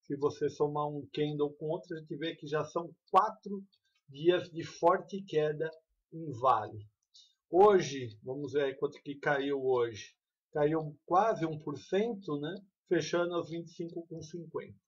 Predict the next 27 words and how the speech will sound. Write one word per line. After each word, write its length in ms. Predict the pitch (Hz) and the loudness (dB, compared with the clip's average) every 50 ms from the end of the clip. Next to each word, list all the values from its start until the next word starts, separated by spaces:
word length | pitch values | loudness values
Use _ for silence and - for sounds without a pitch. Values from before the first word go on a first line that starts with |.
| _ _ _ _ - _ _ _ _ _ _ _ _ _ _ | _ _ _ _ -20 _ _ _ _ _ _ _ _ _ _
Itaú 800 | 214 220 220 202 - - 208 180 151 143 139 139 135 135 135 135 | -8 -6 -6 -8 0 4 6 8 8 8 8 6 4 2 -2 -4
Unibanco, 640 | 143 165 170 170 143 151 147 160 220 269 - - - - _ _ _ _ _ _ | -2 0 0 2 4 4 2 2 2 -2 -6 -10 -18 -20 _ _ _ _ _ _
os 220 | 135 123 107 120 | -12 -12 -12 0
bancos 400 | 120 139 147 151 151 - 151 120 | 2 2 2 2 0 -4 -8 -4
aí 140 | 131 131 131 | -4 -4 -4
com 200 | - - 180 196 - - | -4 -6 -8 -8 -8 -6
tudo, 360 | - 156 190 247 302 294 - - _ _ _ _ _ _ _ _ _ _ _ _ | -6 -4 -4 -4 -6 -10 -16 -20 _ _ _ _ _ _ _ _ _ _ _ _
também 520 | - 160 160 160 165 180 196 202 196 - - - _ _ _ - _ _ - | -4 -2 -2 0 2 4 4 4 2 0 -6 -14 _ _ _ -20 _ _ -4
não 560 | 151 151 156 165 170 165 160 151 143 131 117 107 - _ _ _ _ _ _ | 2 2 4 4 4 0 -2 -4 -6 -6 -8 -12 -16 _ _ _ _ _ _
formou 440 | - 156 151 143 139 147 151 143 147 | 8 8 10 10 10 8 6 6 6
topo, 380 | 147 180 185 208 240 240 - - - _ _ _ _ _ _ _ _ | 6 6 8 8 8 6 2 -4 -16 _ _ _ _ _ _ _ _
agora 380 | - 143 143 147 156 160 165 156 | -4 0 4 4 6 6 6 4
fez 220 | - 170 165 160 | 2 0 0 2
um 100 | 170 180 | 4 6
engolfo 680 | 196 196 196 175 175 175 185 185 180 - - - - 185 | 6 6 6 6 8 10 10 10 10 8 4 0 -2 -2
de 180 | 156 165 170 | 2 6 8
alta, 460 | 165 160 180 220 254 - - - 247 - - - _ _ _ _ _ _ _ _ _ | 10 10 10 8 6 2 -2 -6 -8 -8 -10 -14 _ _ _ _ _ _ _ _ _
também 580 | - 208 208 185 160 147 165 170 185 202 208 196 | 8 8 8 8 6 4 2 2 2 2 0 -4
com 160 | - 190 185 | -4 -6 -2
viés 300 | 175 165 170 170 165 160 | 2 4 6 6 6 6
altista 520 | 160 156 - - - 170 156 - - 165 165 | 4 2 2 0 -4 -10 -12 -8 -8 -8 -8
pelas 440 | - 160 160 165 151 131 107 113 | -6 -4 -2 0 0 -2 -2 -4
médias 440 | 127 135 143 147 151 151 160 156 127 135 | -6 -6 -4 -4 -4 -4 -6 -8 -8 -8
e 60 | 151 | -10
pelo 280 | 147 - 147 147 147 143 | -8 -6 -4 -4 -4 -4
high 200 | - 139 151 143 | -4 -2 -2 -2
low. 200 | 123 117 120 120 | -2 -2 -6 -10